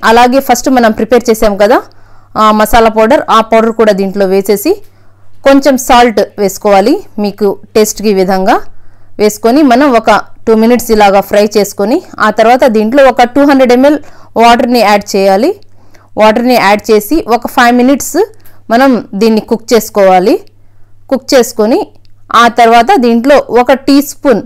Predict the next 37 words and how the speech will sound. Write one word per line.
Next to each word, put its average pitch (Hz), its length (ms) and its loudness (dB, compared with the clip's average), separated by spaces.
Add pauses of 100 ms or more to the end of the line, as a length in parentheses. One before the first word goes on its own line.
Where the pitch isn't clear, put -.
(400)
కసూరి 247 360 0
మేథి, 240 520 -2 (380)
ఒక 220 180 0
టీ 233 240 -4
స్పూన్ 247 380 -2 (380)
చక్కెర 247 240 0
యాడ్ 190 320 0
చేయాలి. 190 420 0 (640)
ఈ 262 80 0
చక్కెర 269 380 0
యాడ్ 254 260 2
చేసినందువల్ల 226 680 0
మనకు 226 340 0
టేస్ట్ 254 460 0
అనేది 220 260 0
పర్ఫెక్ట్గా 226 640 -2
బ్యాలెన్స్ 208 460 0
అవుతుంది. 190 480 -4 (320)
మీరు 196 240 -4
తప్పకుండా 240 400 0
ఈ 208 40 2
రెసిపీ 202 280 -6
ట్రై 196 240 0 (120)
చేయండి. 190 440 -2 (640)
యాడ్ 233 220 0
చేసిన 247 200 0
తర్వాత 233 560 0
మళ్ళీ 240 360 0
మనం 240 300 2
ఒక 220 240 2
ఫిఫ్టీన్ 262 420 0
మినిట్స్, 254 280 0
ఒక 214 100 0
పదిహేను 214 320 -2
నిమిషాలు 220 360 0
మళ్ళీ 208 400 -2
మనం 196 340 -4